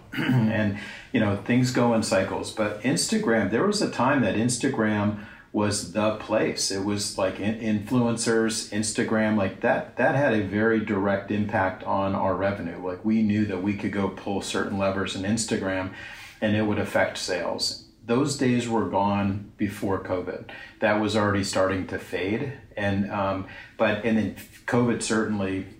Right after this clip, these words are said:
uh, sped that up because a lot of people would become instant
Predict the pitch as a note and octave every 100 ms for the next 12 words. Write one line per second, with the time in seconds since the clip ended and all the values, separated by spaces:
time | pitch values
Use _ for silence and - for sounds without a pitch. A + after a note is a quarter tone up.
0 | - G2 F#2+ F#2 - - - G2+ F#2+ G2
1 | C#3 - - G2+ A#2 G#2 G2+ G2 G2+ G2+
2 | - G2+ G2 F#2+ F#2+ G2 G2+ F#2+ - A#2+
3 | G#2 G2+ - G2+ F2